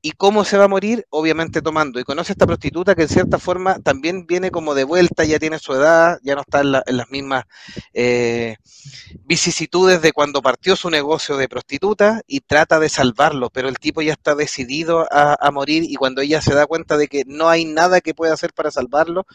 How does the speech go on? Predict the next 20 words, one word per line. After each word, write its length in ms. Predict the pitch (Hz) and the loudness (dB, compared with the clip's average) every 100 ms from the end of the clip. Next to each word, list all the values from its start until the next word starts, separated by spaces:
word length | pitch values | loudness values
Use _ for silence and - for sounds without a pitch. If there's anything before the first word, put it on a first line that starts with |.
| - - | -18 -8
obviamente 540 | 135 135 147 - 151 - - - | -2 0 -2 -6 -10 -10 -12 -8
lo 200 | 131 151 | 2 2
acompaña 680 | 147 147 139 - 170 175 170 | 4 -2 -4 4 6 6 0
en 80 | |
esta 300 | 160 - 151 | -2 -2 0
relación 520 | 139 143 123 - 160 156 | 2 2 0 -4 -6 -4
llevada 480 | 139 135 151 151 | 0 4 4 4
por 260 | 147 139 - _ _ _ - | 2 -2 -6 _ _ _ -2
el 160 | 143 | 2
amor, 380 | 139 139 165 214 - - - _ _ _ _ _ _ | 2 2 0 -2 -4 -12 -12 _ _ _ _ _ _
el 180 | 151 143 | 4 6
amor 280 | 139 156 165 | 4 2 0
obviamente 580 | 160 156 156 165 - | 2 0 -2 -4 -2
en 80 | 156 | -2
este 500 | 151 - 151 147 139 131 | -2 -2 0 0 0 -2
acompañamiento 680 | 135 131 139 139 147 - | -4 -4 -4 -4 -6 -8
final 320 | - 135 156 | -8 0 0
y 140 | 131 131 | 2 4
el 100 | 127 | 4
alcohol 500 | 120 - 143 151 | 2 0 -2 -2